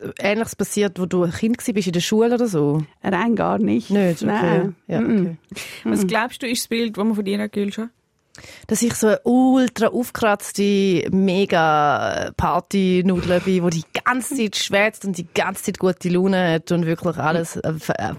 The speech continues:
Speaker 1: alles verräumt, was nicht bei drei auf dem Baum ist.
Speaker 3: Und das stimmt überhaupt nicht.
Speaker 2: Nein, das sind wir ganz, ganz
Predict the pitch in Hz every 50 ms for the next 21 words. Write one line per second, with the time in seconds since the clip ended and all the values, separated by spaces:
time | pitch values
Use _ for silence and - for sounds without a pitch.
0 | - - 175 196 196 180 - - 185 175 165 165 180 190 196 202 214 - - 175
1 | 175 175 170 165 - 175 - 180 165 143 - - 254 202 - 185 170 151 127 98
2 | 101 147 170 165 160 143 104 165 - - - - 262 349 208 - - 240 214 349
3 | 220 240 262 277 285 233 214 196 175 156 160 160 - - 233 190 190 196 202 185
4 | 208 196 202 202 190 - - 226 214 214 220 214 208 202 196 190 185 185 180 -
5 | -